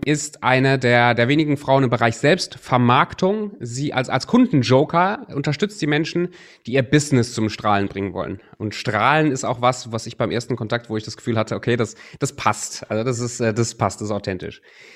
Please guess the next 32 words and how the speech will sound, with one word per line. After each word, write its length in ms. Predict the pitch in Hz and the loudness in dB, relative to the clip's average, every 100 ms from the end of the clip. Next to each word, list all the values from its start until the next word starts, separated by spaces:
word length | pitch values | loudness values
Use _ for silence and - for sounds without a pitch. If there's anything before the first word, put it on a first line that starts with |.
| - | -6
In 100 | 135 | 2
den 80 | 143 | 4
letzten 320 | 180 - 196 | 4 2 -6
zehn 240 | - 196 180 | 0 0 2
Jahren 300 | 165 196 196 | 2 0 0
feierte 400 | 185 190 185 180 | 2 2 2 0
Nadine 400 | 170 151 180 170 | 0 0 0 2
ihr 160 | 139 | 0
zehnjähriges 720 | 135 180 233 196 190 190 180 | 2 2 4 4 4 2 0
Jubiläum 600 | - 120 180 165 160 170 | -6 0 2 4 4 4
als 240 | - 127 131 | 2 0 -2
Unternehmerin. 500 | 131 143 175 170 180 | -2 0 2 2 0
Herzlichen 520 | - 156 175 190 170 | 0 -2 0 -2 -2
Glückwunsch 340 | 170 165 170 | 0 -2 -4
zu 140 | - 143 | -4 -4
zehn 180 | 156 | 0
Jahren 300 | 143 139 147 | 2 4 2
Unternehmertum. 1040 | - 131 131 127 - 123 175 180 190 208 233 - - - - _ - | 0 -2 0 0 0 2 2 2 0 -2 -4 -12 -20 -20 -20 _ 0
Und 280 | 151 156 | 4 4
innerhalb 400 | 151 175 165 170 | 2 0 2 0
dieser, 400 | 175 165 165 165 - | -2 2 2 2 2
äh, 320 | 131 139 139 131 | 2 2 2 -2
zehn, 320 | - 170 175 160 | -4 0 0 2
elf 300 | 143 151 - | 0 0 2
Jahre 320 | 127 147 147 | 2 2 -2
hast 160 | 139 | -2
du 40 | 147 | -4
über 220 | 156 160 | 0 0
fünfundzwanzigtausend 1000 | - 196 196 - 156 165 156 135 143 127 | 2 2 2 2 0 0 0 2 4 4
Menschen 340 | 127 139 - 143 | 2 0 -4 -10
erfolgreich 560 | - - 127 - 120 | -10 -8 -8 -6 -8
unterstützt. 560 | 120 113 - 135 - | -6 -6 -4 -4 -6